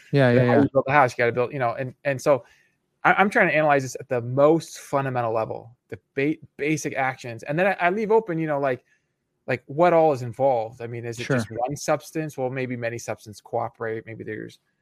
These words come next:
Speaker 2: many, many different sub-, maybe there's a foundational substance, you know, and we can open up that door too. But, but the idea here is that there's gotta be some basic capacities.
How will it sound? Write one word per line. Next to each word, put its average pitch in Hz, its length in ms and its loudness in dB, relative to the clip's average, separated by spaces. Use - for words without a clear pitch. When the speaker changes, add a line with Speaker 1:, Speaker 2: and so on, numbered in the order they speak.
Speaker 2:
many, 123 260 -4
many 117 220 -4
different 110 260 -6
sub-, 113 140 -6
maybe 113 160 -6
there's 110 160 -8
a - 40 -16
foundational 117 540 -4
substance, 113 560 -12
you 117 80 -16
know, 107 140 -10
and 110 100 -16
we 120 80 -16
can - 160 -20
open 110 220 -12
up - 100 -16
that 107 180 -6
door 113 200 -8
too. 139 320 -4
But, 113 240 0
but 131 160 0
the 139 100 4
idea 135 300 4
here 127 180 0
is 120 100 -2
that 117 100 -6
there's 117 160 -8
gotta 123 180 -4
be 113 140 -10
some 151 500 -2
basic 120 460 -6
capacities. 107 920 -10